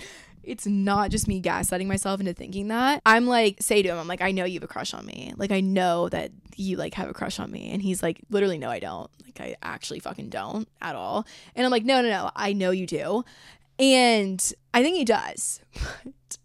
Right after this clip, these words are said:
here's the thing. Not that I'm looking for anything, and he's well aware of that. And he also would hear me say this and be like, "Shut the fuck up." But I realized, damn, I wasn't even trying. Like, I was just completely being myself. I was just completely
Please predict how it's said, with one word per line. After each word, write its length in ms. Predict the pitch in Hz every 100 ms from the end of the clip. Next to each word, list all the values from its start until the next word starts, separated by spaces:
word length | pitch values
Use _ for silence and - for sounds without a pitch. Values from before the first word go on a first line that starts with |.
| _
here's 200 | - 320
the 100 | 285
thing. 420 | 247 240 196 170 185
Not 260 | 196 233
that 100 | 277
I'm 120 | 247
looking 300 | 214 208 214
for 140 | 202 180
anything, 680 | 165 156 165 131 151 185 -
and 120 | 190
he's 220 | 185 185
well 160 | 185 175
aware 260 | 160 151
of 100 | 131
that. 320 | - 104 - -
And 80 | 202
he 80 |
also 320 | - 185 - 190
would 120 | 190
hear 160 | 190
me 80 | 170
say 180 | 160 165
this 180 | 175 180
and 80 | 180
be 100 | 175
like, 160 | 170
"Shut 240 | - - -
the 60 |
fuck 220 | - - -
up." 300 | 73 65 - - - _ -
But 340 | 262 208 180 _ -
I 180 | 226 220
realized, 840 | 208 254 339 185 160 175 220 - -
damn, 180 | 285
I 80 | 262
wasn't 280 | 202 240 294
even 180 | 277 185
trying. 640 | - 277 262 65 - 220 _ -
Like, 120 | 226
I 60 | 226
was 120 | 247
just 140 | 254
completely 460 | - 240 - 277 277
being 260 | 226 233
myself. 460 | 196 - - 208 -
I 120 | -
was 100 | 196
just 140 | 214 220
completely 960 | 233 202 - - 254 247 247 220 185